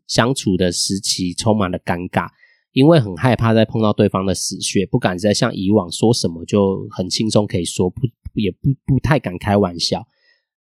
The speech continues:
那他这样的相处模式总让他想到他跟前任的经验，就是前任也是一开始很甜蜜，但后来因为害怕失去他，变成了另外一个人，一开-，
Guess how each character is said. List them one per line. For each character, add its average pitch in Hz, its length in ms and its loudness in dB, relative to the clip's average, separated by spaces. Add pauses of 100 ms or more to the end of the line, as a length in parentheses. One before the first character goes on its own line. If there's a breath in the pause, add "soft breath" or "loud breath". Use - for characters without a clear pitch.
那 170 120 6
他 175 140 6
这 180 100 2
样 160 80 4
的 135 120 4
相 131 160 2
处 120 120 4
模 98 160 0
式 117 140 -2
总 90 160 0
让 110 160 2
他 117 80 0
想 90 160 -6
到 98 100 -4
他 101 140 -2
跟 107 160 0
前 90 260 -4
任 95 220 0
的 87 140 -2
经 90 260 -8
验， 95 200 -2
就 104 100 0
是 117 60 2
前 104 180 0
任 117 120 4
也 92 80 2
是 113 200 -2
一 120 100 -8
开 151 180 2
始 104 200 -2
很 87 200 -4
甜 87 240 -2
蜜， 107 200 -2
但 107 180 0
后 117 240 4
来 90 140 -2
因 101 180 -4
为 113 240 6 (220 loud breath)
害 127 120 2
怕 113 140 4
失 110 140 0
去 107 180 0
他， 101 220 -2
变 139 180 6
成 95 160 -4
了 90 80 -4
另 123 180 0
外 110 160 4
一 98 60 2
个 92 140 2
人， - 280 -4 (420)
一 147 120 4
开-， 127 300 2